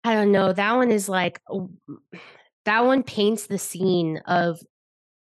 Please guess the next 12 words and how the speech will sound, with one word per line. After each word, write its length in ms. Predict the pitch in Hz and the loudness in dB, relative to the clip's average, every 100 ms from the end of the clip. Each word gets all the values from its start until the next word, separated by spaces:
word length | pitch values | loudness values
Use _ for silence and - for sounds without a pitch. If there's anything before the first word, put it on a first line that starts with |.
| _ _ _ _ _ | _ _ _ _ _
of 260 | 190 190 170 | -4 -2 -2
the 140 | 185 185 | -4 -2
last 480 | 180 175 175 - | -2 -2 -2 -6
time 240 | - 175 175 | -6 -4 -2
I 120 | 165 | -6
saw 220 | - 165 160 | -4 -4 -4
my 100 | 156 | -6
dad, 280 | 160 151 156 | -4 -4 -4
like, 180 | 160 | -8
just 220 | 160 160 - | -8 -10 -6
so 180 | 160 | -6
vividly, 720 | 156 151 156 156 151 147 147 | -6 -8 -6 -8 -8 -10 -10